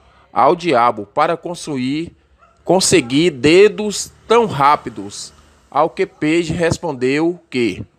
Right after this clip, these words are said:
se tivesse, o resto da banda também tinha, o que não é exatamente uma negação. Essa pode ser a origem do mito de que, se você.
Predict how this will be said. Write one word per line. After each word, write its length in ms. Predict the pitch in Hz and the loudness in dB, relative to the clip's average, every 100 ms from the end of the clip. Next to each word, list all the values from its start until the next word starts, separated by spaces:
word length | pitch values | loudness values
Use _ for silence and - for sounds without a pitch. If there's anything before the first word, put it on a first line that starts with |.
| _ _ _ _ | _ _ _ _
se 260 | - 240 | -2 -2
tivesse, 680 | 226 175 127 123 - - - - - - _ - | 2 2 4 4 2 -2 -8 -18 -20 -20 _ -6
o 120 | 123 | -2
resto 320 | 127 135 - | 0 -2 -2
da 140 | 147 156 | 0 0
banda 480 | 113 101 95 95 - _ _ _ _ _ | -2 -8 -10 -16 -18 _ _ _ _ _
também 360 | - 120 98 147 | -4 -2 0 -2
tinha, 460 | - 120 101 87 - _ _ _ _ _ _ | -4 -10 -10 -14 -18 _ _ _ _ _ _
o 140 | - | -10
que 200 | 139 180 | -6 2
não 320 | 196 185 196 214 | 4 6 6 6
é 100 | 208 | 6
exatamente 1000 | 135 196 208 214 151 139 151 151 175 - _ | 4 2 2 -2 -2 -2 -4 -6 -14 -16 _
uma 200 | 139 196 | -4 -2
negação. 760 | 180 180 160 - - 95 90 - - _ _ _ _ _ _ _ _ - _ | -2 0 0 -2 -6 -12 -18 -20 -20 _ _ _ _ _ _ _ _ -20 _
Essa 340 | 131 180 208 | 0 2 2
pode 380 | 165 170 175 170 | 2 2 2 2
ser 420 | - 135 143 151 - | 0 0 -2 -4 -2
a 120 | 156 | 0
origem 400 | 151 143 165 180 | 0 -2 -4 -4
do 140 | 180 | -6
mito 540 | 151 131 143 156 160 160 - _ _ | -6 -2 -2 -2 -6 -8 -12 _ _
de 240 | 120 160 | 0 0
que, 340 | - 139 127 104 | 0 2 2 4
se 220 | - - | 2 0
você. 400 | 202 196 165 - | 0 0 0 -2